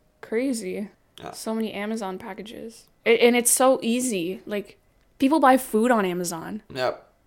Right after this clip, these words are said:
Speaker 2: Like the Blue Bin also.
Speaker 1: What's the
Speaker 2: It's
Speaker 1: Blue
Speaker 2: a new
Speaker 1: Bin?
Speaker 2: service that, like, you can order.
Speaker 1: Oh, like HelloFresh?
Speaker 2: Yeah,
Speaker 1: It's like
Speaker 2: maybe.
Speaker 1: the, like, your food is, or, like, they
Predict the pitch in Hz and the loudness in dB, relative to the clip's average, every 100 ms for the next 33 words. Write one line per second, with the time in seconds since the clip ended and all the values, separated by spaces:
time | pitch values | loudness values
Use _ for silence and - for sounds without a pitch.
0 | _ 139 - 135 135 139 143 123 135 135 | _ -14 -8 -8 -4 -2 -2 -2 -4 -4
1 | 143 131 131 143 - 147 147 160 - _ | -4 -4 -2 -4 0 0 0 -2 -10 _
2 | _ _ - 214 - 226 208 135 139 143 | _ _ -14 -10 -10 -8 -6 -6 -4 -4
3 | - - 135 139 147 143 135 135 135 139 | -4 2 2 4 4 4 0 -2 -4 -6
4 | 101 104 147 147 156 156 160 - _ _ | 0 8 10 10 4 -2 -4 -10 _ _
5 | _ _ _ - 269 277 254 - 247 240 | _ _ _ 4 6 8 6 4 4 6
6 | 233 233 - 220 262 - - - _ 131 | 6 2 0 0 0 -2 -8 -10 _ 0
7 | 131 139 143 170 165 156 - - 143 - | 4 8 12 10 10 8 6 -6 -10 -14
8 | _ _ _ _ _ 240 233 - _ _ | _ _ _ _ _ 4 4 -6 _ _
9 | _ - 226 214 220 214 240 233 233 220 | _ -2 0 6 4 4 2 4 8 10
10 | 220 208 196 - - 240 226 226 214 226 | 8 6 0 -2 4 6 6 6 0 0